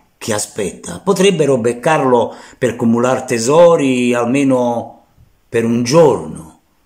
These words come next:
onde evitare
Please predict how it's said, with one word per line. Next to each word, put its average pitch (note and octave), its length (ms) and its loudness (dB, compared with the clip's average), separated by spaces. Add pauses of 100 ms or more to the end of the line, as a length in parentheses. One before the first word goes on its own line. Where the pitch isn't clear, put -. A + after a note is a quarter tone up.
(480)
onde G#2 840 -4 (500)
evitare A2 1200 -4